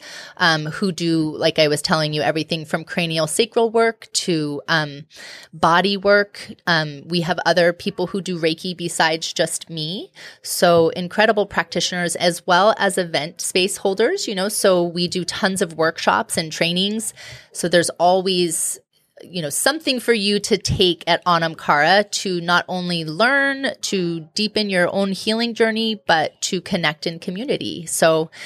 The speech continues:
it's a pretty amazing team of people. I feel really lucky to have everybody who is there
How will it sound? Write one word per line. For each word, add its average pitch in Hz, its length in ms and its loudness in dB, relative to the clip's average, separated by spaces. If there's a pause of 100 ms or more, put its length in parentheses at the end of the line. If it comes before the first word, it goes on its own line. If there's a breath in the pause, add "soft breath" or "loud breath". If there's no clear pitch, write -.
(200 loud breath)
it's - 340 0
a 185 80 4
pretty 214 420 2
amazing 170 540 -2
team 156 260 -2
of 139 120 -6
people. 143 280 -2
I 147 140 2
feel 156 260 2
really 151 380 0
lucky 131 400 -2
to - 140 -4
have - 240 -2
everybody 135 520 -4
who - 180 -8
is - 220 -6
there - 360 -10